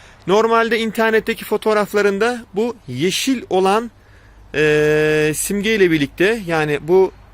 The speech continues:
bir çuvalın komple yeşil olarak görünümü vardı. Sipariş verdiğimizde bize gelen ürün bu şekilde. Daha hiçbir şekilde kutunun, ürünün açılımını yapmadım ve ilk defa hani videoya çekiyorum.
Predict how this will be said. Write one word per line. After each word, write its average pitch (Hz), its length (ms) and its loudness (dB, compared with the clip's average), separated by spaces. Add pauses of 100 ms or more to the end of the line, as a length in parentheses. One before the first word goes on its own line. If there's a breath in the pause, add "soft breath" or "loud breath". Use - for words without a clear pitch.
(1160)
bir 208 160 -2
çuvalın 190 560 0 (140)
komple 196 400 -4
yeşil 190 440 -4
olarak 147 400 -2
görünümü 139 500 0 (220)
vardı. 131 420 -2 (340 loud breath)
Sipariş 214 520 -4
verdiğimizde 160 680 -4
bize 196 220 0
gelen 170 340 0
ürün 185 380 0 (100)
bu 233 120 -6
şekilde. 156 480 -2
Daha 180 220 0
hiçbir 185 300 -10
şekilde 165 340 -6
kutunun, 175 460 -8 (600 loud breath)
ürünün 175 360 -4
açılımını 165 500 -4
yapmadım 208 520 -2
ve 170 80 -2
ilk 180 200 -6
defa 143 240 -2
hani 135 200 -2
videoya 127 280 -2
çekiyorum. 135 500 -6